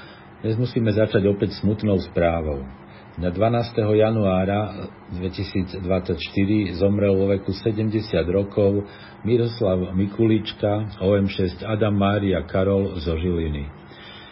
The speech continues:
Kto ste Mira poznali, venujte mu tichú spomienku. Za Rádioklub O M tri K Z A správu poslal Mojo, O M šesť M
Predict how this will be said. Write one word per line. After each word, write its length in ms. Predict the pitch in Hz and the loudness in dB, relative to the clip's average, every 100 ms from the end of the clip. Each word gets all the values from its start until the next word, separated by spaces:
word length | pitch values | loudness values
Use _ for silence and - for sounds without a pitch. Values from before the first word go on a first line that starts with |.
| - | -16
Kto 160 | - 120 - | 0 0 2
ste 160 | 120 | 0
Mira 240 | 117 113 87 104 | 2 2 0 0
poznali, 640 | 101 107 107 107 104 98 98 | 0 0 2 2 0 -2 -4
venujte 480 | 107 113 110 107 101 | -2 0 -2 0 0
mu 240 | 98 95 | 0 -2
tichú 320 | 90 85 92 | -6 -6 -6
spomienku. 720 | - - 82 82 80 78 71 69 71 - - - - - - 98 85 | -6 -6 -4 -4 -4 -6 -8 -10 -12 -18 -20 -20 -20 -20 -20 -18 -2
Za 80 | 92 | 0
Rádioklub 640 | 98 98 101 101 101 87 | 2 0 -2 0 -2 -2
O 160 | 107 101 | -2 0
M 160 | 101 | 0
tri 160 | 95 92 | 0 -2
K 320 | 92 98 98 | 0 0 0
Z 240 | 87 87 - | 0 -2 -4
A 320 | 101 107 104 - | -4 -2 -4 -2
správu 400 | 90 87 85 80 | 0 0 -2 -4
poslal 480 | 87 - 85 80 | -6 -4 -4 -2
Mojo, 320 | 82 90 95 98 98 | -2 0 0 -2 -4
O 80 | 85 | -6
M 160 | 82 82 | -6 -6
šesť 480 | 87 80 - - | -6 -8 -10 -10
M 160 | 90 | -6